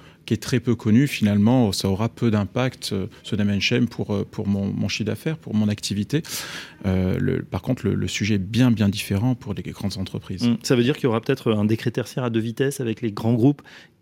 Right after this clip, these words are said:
Speaker 2: qui sont obligés de s'y conformer pour garder leurs actifs, pour, euh, déjà, euh, leur risque de réputation aussi,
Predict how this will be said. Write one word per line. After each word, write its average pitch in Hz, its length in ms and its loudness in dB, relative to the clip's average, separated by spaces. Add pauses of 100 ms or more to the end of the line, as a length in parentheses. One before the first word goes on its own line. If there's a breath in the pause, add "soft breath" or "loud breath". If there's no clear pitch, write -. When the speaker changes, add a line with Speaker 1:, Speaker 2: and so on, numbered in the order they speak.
Speaker 2:
qui 113 120 -6
sont - 260 2
obligés 135 260 0
de - 40 -10
s'y - 80 -8
conformer 131 640 0 (160)
pour 101 160 -6
garder 107 240 0
leurs 110 300 0
actifs, 127 460 -6
pour, 95 240 0
euh, - 20 -2
déjà, 104 240 0
euh, 98 180 -4 (260)
leur 95 120 -6
risque 107 160 0
de 107 40 2
réputation 110 540 -2
aussi, 175 260 0